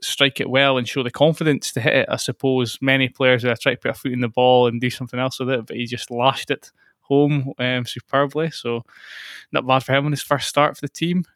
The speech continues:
Um, and then, of course, we know what happened at the end of the game, very late on, sparked mad scenes of celebration among the away fans. But, uh, Jack McKenzie taking a, a pot shot to the, uh, the Livingston keeper should have probably held. I think it would be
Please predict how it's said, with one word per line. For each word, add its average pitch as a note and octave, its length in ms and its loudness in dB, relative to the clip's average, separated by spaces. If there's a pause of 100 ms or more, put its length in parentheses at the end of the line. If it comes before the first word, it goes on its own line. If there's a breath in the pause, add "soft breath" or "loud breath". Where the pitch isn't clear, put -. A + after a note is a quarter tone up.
(100)
Um, C3 580 0
and A#2+ 120 -4
then, B2 80 -2
of A#2+ 140 -2
course, - 280 -4
we B2+ 60 -4
know A#2+ 340 0
what - 160 -10
happened A2 440 -2 (200)
at B2 100 0
the A#2+ 120 2
end A#2+ 220 0
of A2+ 60 -2
the A2 80 -4
game, A#2 460 0
very C3+ 260 4
late A2+ 200 2
on, A2+ 280 0
sparked - 440 0
mad B2+ 260 4
scenes A#2 320 -2
of A2 80 -8
celebration A2+ 560 -2
among A#2 200 -2
the A2+ 80 0
away A2+ 180 0
fans. A2+ 440 -6
But, - 220 -2 (600 loud breath)
uh, B2+ 120 2
Jack C3 260 2
McKenzie A#2 680 0
taking B2 380 -2
a, A2 120 -6 (120)
a - 60 -12 (140)
pot C3+ 240 2
shot A#2+ 400 0
to - 100 -8
the, B2 140 0
uh, A#2+ 300 2
the B2 80 -2
Livingston C3 500 2
keeper A#2 540 -2 (420)
should - 280 -2
have B2+ 180 2
probably A#2+ 440 2
held. A#2 360 2
I A2+ 40 -10
think A#2 220 -4
it C3 60 0
would B2+ 80 -10
be A2+ 240 -4